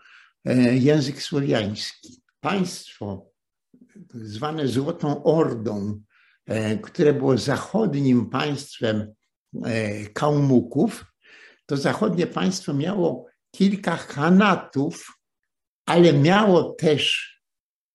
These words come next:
e, teren ziemi, który nazywa-, nazywano Zalesiem,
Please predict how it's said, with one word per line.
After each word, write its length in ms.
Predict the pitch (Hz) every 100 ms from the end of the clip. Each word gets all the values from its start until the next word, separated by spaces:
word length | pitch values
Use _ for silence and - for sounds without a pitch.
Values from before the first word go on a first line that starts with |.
| _ _ _ -
e, 60 | - - - - - - _ _ _ _ _ _ _ - 180 - - 156 131 - 147 110 -
teren 420 | 156 175 156 131
ziemi, 600 | 101 107 151 143 156 190
który 400 | 190 - - 135
nazywa-, 560 | 139 135 127 156 160 165
nazywano 640 | 147 143 131 135 160 123
Zalesiem, 1000 | 117 131 120 131 120 - 123 127 214 -